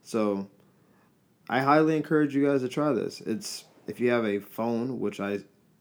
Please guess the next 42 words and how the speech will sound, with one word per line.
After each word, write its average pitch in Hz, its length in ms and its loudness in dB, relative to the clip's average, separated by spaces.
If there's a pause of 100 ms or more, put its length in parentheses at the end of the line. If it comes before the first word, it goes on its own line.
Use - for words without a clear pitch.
(120)
hope - 320 -6
the 104 80 -6
whole 117 180 0
world 110 300 2
does 98 160 -6
at 92 80 -8
this 92 160 -10
point, 98 260 -12 (540)
um, 98 500 -4
or 113 400 -2
even, 131 180 -2
like, 127 140 0
a 113 60 -2
D 117 140 -2
S 117 140 -4
L 110 140 -2
R 113 220 0
where 107 180 -2
you 104 60 -4
can 104 100 -10
kinda 101 220 -6
set 107 180 -6
it 107 100 0
up 104 280 -4
and 101 120 -6
just, 98 360 -10 (360)
you 104 60 -4
know, 95 140 -6
with 95 120 -6
a 90 60 -8
tripod 104 480 -4
or 104 40 -2
whatever, 98 400 -4 (760)
and 117 140 -2
just 120 420 -2 (500)
recap 117 500 -2
your 110 100 0
year 107 360 0 (760)
right 113 220 -4
before 127 220 -4
your 120 120 4
birthday 110 460 -2